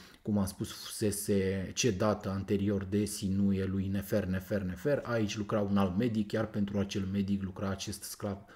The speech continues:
Captah. Medicul Sinuie, uh, se revanșează, îi dă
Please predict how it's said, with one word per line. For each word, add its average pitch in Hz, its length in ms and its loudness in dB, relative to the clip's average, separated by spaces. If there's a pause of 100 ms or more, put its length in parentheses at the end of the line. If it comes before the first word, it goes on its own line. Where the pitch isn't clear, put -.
(200)
Captah. 139 440 4 (520)
Medicul 113 480 6
Sinuie, 120 640 4
uh, 110 200 2
se 110 200 0
revanșează, 107 720 0
îi 107 220 2
dă 107 240 4